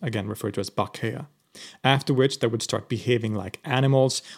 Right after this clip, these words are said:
wearing animal skins, and roam around the countryside. There are even some very dramatic stories of how these maenads, while in this frenzied state, would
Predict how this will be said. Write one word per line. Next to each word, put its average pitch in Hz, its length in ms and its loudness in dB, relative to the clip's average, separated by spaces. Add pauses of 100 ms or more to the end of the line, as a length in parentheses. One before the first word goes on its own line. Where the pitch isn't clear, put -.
(100)
wearing 117 380 0
animal 113 340 0
skins, 143 500 6
and 110 520 -2
roam 113 200 4
around 101 420 0
the 98 60 -4
countryside. - 720 -8 (520)
There 127 140 4
are 135 120 8
even 139 140 6
some 131 320 4
very 135 180 8
dramatic 131 480 4
stories 123 480 6
of 110 100 -2
how 120 160 0
these 113 260 0
maenads, 123 600 0
while 113 140 2
in 107 220 -2
this 107 180 -2
frenzied 104 440 -2
state, 147 360 6 (260)
would 117 200 -4